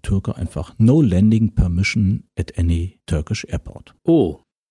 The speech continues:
Speaker 1: Wir sind ja ins nicht-europäische Ausland geflogen, waren eigentlich ein innerdeutscher Flug, keine Ausweiskontrolle. Die haben uns zurück nach Griechenland geschickt, das hat sich erschlossen, das ist E U, da kann man vielleicht nochmal die Augen zudrücken.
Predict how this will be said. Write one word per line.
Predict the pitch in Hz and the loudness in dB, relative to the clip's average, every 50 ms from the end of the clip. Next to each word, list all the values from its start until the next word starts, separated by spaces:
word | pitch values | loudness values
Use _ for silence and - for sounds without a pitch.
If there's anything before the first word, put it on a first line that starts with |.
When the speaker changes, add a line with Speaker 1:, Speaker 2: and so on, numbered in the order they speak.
| - | -8
Speaker 1:
Wir | 92 92 90 | -4 -4 -2
sind | 82 98 98 107 - | 0 0 -2 -2 0
ja | - 95 | -2 -4
ins | - - 107 - - - | -2 -2 -4 -4 -2 -2
nicht-europäische | 110 113 - - - 104 90 92 87 - - 104 92 92 - - - | -4 -4 -4 -4 -4 -2 -2 -2 -4 -4 -2 -2 -2 -2 -2 -6 -8
Ausland | 82 82 87 - - 120 117 123 123 | -6 -6 -6 -4 -4 -2 -2 -2 -2
geflogen, | - 123 - - 135 135 139 143 131 | -4 -8 -8 -4 -2 -2 0 0 0
waren | 104 92 95 - | 0 0 -2 -2
eigentlich | - 95 - - 104 - | -2 -4 -4 -4 -8 -6
ein | 87 85 80 | -4 -4 -2
innerdeutscher | - 98 95 110 113 104 95 90 - - 82 | 0 0 0 0 0 0 -2 -4 -2 -4 -8
Flug, | - - - 127 - | -8 -4 -4 -6 -4
keine | - - 101 101 - | -2 -2 -2 -2 0
Ausweiskontrolle. | - 110 107 - - - - - - 87 85 - - - 69 - - _ _ _ _ _ | -2 -4 -4 -4 -8 -12 -12 -12 -12 -12 -12 -12 -12 -16 -16 -16 -18 _ _ _ _ _
Die | - 98 | 0 0
haben | 95 101 | 2 2
uns | 98 90 - | 2 0 -2
zurück | - 104 87 95 98 - | -4 -2 -2 -2 -2 -2
nach | - 87 85 - | -2 -4 -4 -4
Griechenland | - - 120 - - 120 104 98 - | -2 -4 -2 0 0 0 0 0 0
geschickt, | - 98 - - 110 - - - | -4 -6 -4 -4 -6 -4 -4 -6
das | - - | -6 -4
hat | - 82 - | -6 -8 -8
sich | - - - | -10 -12 -10
erschlossen, | - - - - 123 117 - - 123 98 | -10 -8 -4 -2 -2 0 0 0 0 0
das | 82 - - - | 0 -2 -8 -8
ist | - - - - - | -8 -10 -10 -8 -8
E | - 69 90 | -8 -6 -6
U, | 87 - 120 123 135 143 139 135 139 135 - - - - - _ _ - | -2 0 2 4 6 6 6 6 4 2 0 -4 -20 -20 -20 _ _ -2
da | - 82 80 | -2 -2 -2
kann | - - 107 104 113 | 0 0 2 4 4
man | 117 113 110 | 6 4 4
vielleicht | - - 113 98 90 92 95 - - | 2 2 0 0 2 0 0 -2 -2
nochmal | - - - - 85 | -4 -2 -2 -2 -2
die | 80 76 | -2 -2
Augen | - - 76 76 80 87 85 | -2 -2 -4 -4 -6 -8 -10
zudrücken. | - - 131 123 120 - 110 113 113 113 123 113 107 110 110 113 | -4 -2 -2 0 0 0 0 0 0 2 2 2 4 4 4 2